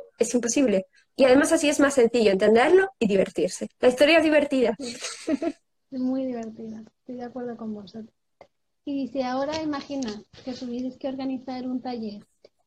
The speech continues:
Speaker 2: o a vuestros sobrinos o primitos les diera, ve-, vamos a trabajar esto del Sol Invictus, lo digo por la gente que nos está escuchando, pues esto que hemos aprendido, igual hoy no, porque estamos de fiesta, pero igual durante esta semana que nos queda de vacaciones,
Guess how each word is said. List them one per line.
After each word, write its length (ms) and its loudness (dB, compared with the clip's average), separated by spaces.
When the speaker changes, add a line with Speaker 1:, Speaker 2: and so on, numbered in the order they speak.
Speaker 2:
o 720 -4
a 60 -6
vuestros 400 -10
sobrinos 640 -8
o 100 -8
primitos 800 -10
les 260 -6
diera, 480 -8
ve-, 420 -10
vamos 280 -4
a 40 -8
trabajar 420 -10
esto 180 -10
del 100 -8
Sol 160 -12
Invictus, 720 -10
lo 100 -10
digo 240 -12
por 140 -12
la 100 -8
gente 320 -10
que 100 -12
nos 160 -12
está 220 -16
escuchando, 720 -10
pues 200 -12
esto 240 -12
que 60 -10
hemos 200 -8
aprendido, 500 -8
igual 300 -6
hoy 140 -6
no, 160 -6
porque 220 -12
estamos 300 -6
de 140 -8
fiesta, 400 -10
pero 140 -10
igual 280 -6
durante 300 -10
esta 160 -12
semana 400 -12
que 80 -12
nos 160 -14
queda 200 -12
de 40 -10
vacaciones, 640 -12